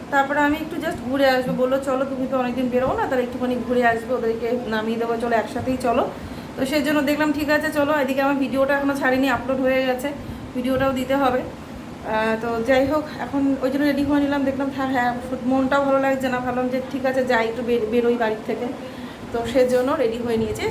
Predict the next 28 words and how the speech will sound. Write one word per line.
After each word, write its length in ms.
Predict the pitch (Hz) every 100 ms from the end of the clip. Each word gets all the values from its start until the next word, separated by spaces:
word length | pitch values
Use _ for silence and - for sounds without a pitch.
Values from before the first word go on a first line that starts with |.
| -
সিম্পল 220 | 294 269 320 294
কুর্তি 300 | 285 - 269
যেটা 160 | 262
ছিল 380 | 285 269 262 285 285 - - - -
ওই 180 | 214 226 220
কটনের, 380 | 220 233 254 311 330
তো 60 |
এটা, 300 | 427 - 339 - -
তো 60 | 226
এটাই 260 | 226 247 262
পরে 160 | 240 226
নিলাম, 280 | 233 269 370 - - - - -
বেশি 200 | 220 247
কিছু 180 | 240 285
সাজুগুজু 420 | 269 226 240 262 285
করিনি। 340 | 262 277 349 466 - - - -
ঠিক 100 | 302
আছে, 180 | 359 370
তো 80 | 285
এখন 320 | 262 285 330
মেন 240 | 285 294 294
কথা 200 | 339 392
ওদেরকে 320 | 294 311 320
আগে 240 | 302 294
বাড়িতে 420 | 294 269 269 311
ওখানে 280 | 269 240 294
পৌঁছে 360 | 277 277 269 320
দিই, 180 | 359